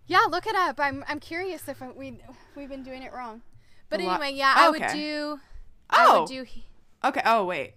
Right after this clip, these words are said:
Speaker 2: It says cardboard applicator is made from virgin fiber as opposed to recycled fiber and will dissolve when flushed, but we do not recommend flushing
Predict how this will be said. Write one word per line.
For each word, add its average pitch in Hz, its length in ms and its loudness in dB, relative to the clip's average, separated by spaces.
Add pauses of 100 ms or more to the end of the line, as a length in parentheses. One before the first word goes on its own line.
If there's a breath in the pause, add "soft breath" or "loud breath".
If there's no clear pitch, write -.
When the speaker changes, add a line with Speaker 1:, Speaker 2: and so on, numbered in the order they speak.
(100)
Speaker 2:
It 220 120 -8
says 247 220 -6
cardboard 262 680 -4
applicator 214 460 -4
is 202 80 -8
made 180 200 -8
from 202 180 -10
virgin 202 320 -8
fiber 208 640 -8
as 185 100 -10
opposed 180 280 -12
to - 40 -14
recycled 185 400 -12
fiber 175 260 -10
and 175 160 -8
will 165 120 -10
dissolve 160 340 -10
when 156 140 -12
flushed, 156 320 -12
but 165 180 -8
we 165 80 -8
do 160 100 -10
not 160 160 -8
recommend 160 440 -12
flushing 143 480 -14